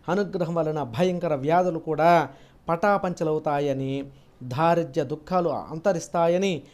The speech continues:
భార్యాభర్తల మధ్య అన్యోన్యత సమకూరుతుందని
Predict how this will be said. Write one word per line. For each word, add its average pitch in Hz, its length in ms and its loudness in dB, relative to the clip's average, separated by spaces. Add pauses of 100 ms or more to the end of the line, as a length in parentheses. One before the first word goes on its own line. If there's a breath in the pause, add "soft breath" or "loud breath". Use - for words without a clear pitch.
(180 loud breath)
భార్యాభర్తల 160 720 0
మధ్య 143 520 0 (400 loud breath)
అన్యోన్యత 175 800 0 (280 loud breath)
సమకూరుతుందని 147 1200 -4